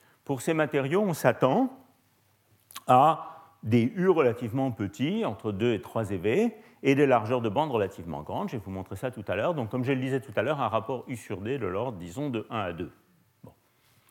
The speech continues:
Où D est la demi-largeur de bande. Néanmoins, quand on mesure la masse effective des quasi-particules dans ce métal, eh bien, on trouve un renforcement de masse effective, donc, euh, la masse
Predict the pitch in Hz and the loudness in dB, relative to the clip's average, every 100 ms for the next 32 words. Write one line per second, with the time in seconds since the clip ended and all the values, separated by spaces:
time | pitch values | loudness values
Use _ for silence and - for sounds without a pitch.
0 | _ _ _ - 85 117 104 90 98 104 | _ _ _ -14 -4 -2 -2 -2 -4 -2
1 | 95 101 117 95 85 - _ _ _ _ | -4 -4 -8 -8 -12 -20 _ _ _ _
2 | _ _ _ _ _ _ 139 226 220 165 | _ _ _ _ _ _ 2 4 4 4
3 | 175 277 - - _ _ _ _ _ _ | 2 0 -8 -20 _ _ _ _ _ _
4 | _ 175 202 170 151 196 208 190 220 185 | _ -2 0 2 4 4 2 0 2 2
5 | 120 117 165 175 160 151 143 - 147 113 | 4 4 4 2 -2 -2 -4 -4 -4 -2
6 | 104 - 107 110 101 95 101 - 92 85 | -2 0 -2 2 0 0 -8 -8 -8 -8
7 | 87 98 98 107 120 208 233 - _ _ | -10 -8 -8 0 2 2 -4 -8 _ _
8 | _ _ _ _ - 143 202 170 - 226 | _ _ _ _ -4 0 2 2 2 2
9 | 175 139 160 175 151 175 175 165 123 110 | 4 2 2 0 -2 -2 0 0 2 0
10 | 110 101 98 - 151 233 - 117 117 - | 0 -6 -8 -6 -4 -4 -4 -4 -4 -6
11 | _ _ _ _ _ _ - 92 82 80 | _ _ _ _ _ _ -12 -10 -10 -12
12 | - _ - 95 117 123 - - | -20 _ -12 0 2 2 -2 -16